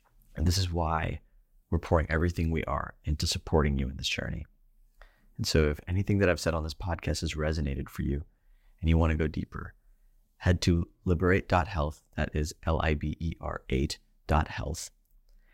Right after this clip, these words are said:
and learn more. You can hit the Get Started button. You can read about the science that goes into this entire program. You can hear about testimonials from other people who've gone down this path.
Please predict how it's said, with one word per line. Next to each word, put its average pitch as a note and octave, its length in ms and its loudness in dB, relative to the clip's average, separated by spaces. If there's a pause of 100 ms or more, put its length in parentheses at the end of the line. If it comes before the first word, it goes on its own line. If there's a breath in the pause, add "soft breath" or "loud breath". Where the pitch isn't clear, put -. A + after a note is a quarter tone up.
(160)
and E2 180 6
learn D#2+ 260 4
more. C#2+ 360 -4 (760)
You A#2 120 -6
can - 120 0
hit F2 100 0
the E2+ 60 0
Get D#2+ 180 4
Started E2 380 2
button. E2 260 -2
You D2+ 100 -2
can - 160 -12
read D#2 160 0
about D2 200 -2
the E2+ 60 -6
science E2+ 420 -2
that E2 160 0
goes D#2 240 0
into C#2+ 180 -4
this - 180 -6
entire D2 260 -6
program. D#2 640 -2 (800 soft breath)
You - 80 -20
can E2 80 4
hear F#2 140 8
about D#2+ 200 2
testimonials D2+ 640 0
from D2+ 140 -6
other D2+ 160 0
people - 300 -2
who've C2+ 180 -4
gone C#2 220 -4
down C#2+ 160 0
this D2 140 -4
path. - 380 -12